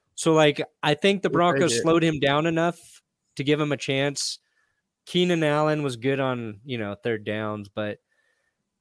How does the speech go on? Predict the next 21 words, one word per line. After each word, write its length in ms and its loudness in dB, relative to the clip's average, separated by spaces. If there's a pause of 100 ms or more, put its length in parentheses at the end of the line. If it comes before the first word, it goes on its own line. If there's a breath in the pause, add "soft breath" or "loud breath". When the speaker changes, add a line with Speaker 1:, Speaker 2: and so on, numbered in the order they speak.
(180)
Speaker 1:
they, 580 2 (280)
like, 380 0 (600)
receivers 460 2
made 240 2
plays, 480 2
but 240 0 (880)
the 100 -4 (240)
Broncos 400 2
defense 480 -2
always 480 2
figured 320 0
out 260 2
a 60 -4
way 280 2
to 180 -4
eventually 440 -4
kind 200 -6
of 80 -6
stop 580 -4
the 80 -8
Chargers. 720 -2